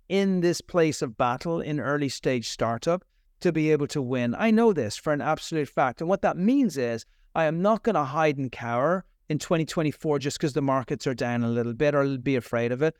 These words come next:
I will go harder at the markets than I've ever gone before. We're gonna open up in India for a fact.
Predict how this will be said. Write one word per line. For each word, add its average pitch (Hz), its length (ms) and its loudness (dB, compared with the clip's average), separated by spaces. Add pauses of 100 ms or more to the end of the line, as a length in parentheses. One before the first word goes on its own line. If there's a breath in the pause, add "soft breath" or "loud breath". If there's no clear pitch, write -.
(260)
I 160 200 4
will 208 140 6
go 165 220 4
harder 156 420 2
at 170 120 0
the 151 80 -4
markets 120 480 -4
than 151 140 -2
I've 143 140 0
ever 156 160 0
gone 160 240 0
before. 160 400 2
We're 139 100 -2
gonna 170 200 2
open 160 320 2
up 175 120 0
in 160 80 -4
India 151 440 -2 (240)
for 170 160 0
a 143 60 2
fact. - 680 -2